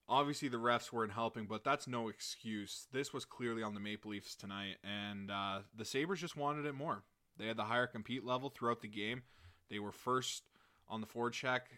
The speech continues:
Uh, you know, their passes were simple. They were making the simple plays look easy, and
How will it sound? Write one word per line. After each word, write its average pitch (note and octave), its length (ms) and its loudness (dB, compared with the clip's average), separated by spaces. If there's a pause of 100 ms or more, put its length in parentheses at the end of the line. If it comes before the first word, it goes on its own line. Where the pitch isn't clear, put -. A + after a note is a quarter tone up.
Uh, F#2+ 440 0
you F#2 120 -8
know, G#2 140 -4
their A#2 120 2
passes A#2 540 0
were G2 320 -4
simple. B2 440 -4
They A2+ 120 -2
were G#2+ 80 -2
making A2 260 -4
the G2+ 80 -8
simple B2 240 -8
plays A#2 320 -4
look A2+ 160 -6
easy, A2+ 420 -4 (400)
and A2 300 -2